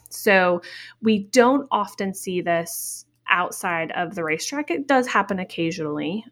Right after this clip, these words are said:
um, as well. But, you know, interestingly enough, the dietary intervention that works for P S S M type one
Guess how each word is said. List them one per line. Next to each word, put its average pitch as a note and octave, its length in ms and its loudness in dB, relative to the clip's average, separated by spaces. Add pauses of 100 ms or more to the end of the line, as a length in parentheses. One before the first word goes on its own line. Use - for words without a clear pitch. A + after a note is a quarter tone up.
(220)
um, D#3+ 220 -2
as F3+ 200 -4
well. D#3+ 320 6
But, F3 260 2 (420)
you A3 100 6
know, E3+ 280 2 (840)
interestingly A#3 760 4
enough, E3+ 540 0 (300)
the E3+ 420 0
dietary F3 580 4
intervention E3+ 520 2
that - 140 -2
works F3 220 0
for F#3 100 0
P F3 200 0
S E3+ 160 2
S E3+ 100 -2
M D#3 160 0
type - 300 -4
one F3+ 440 2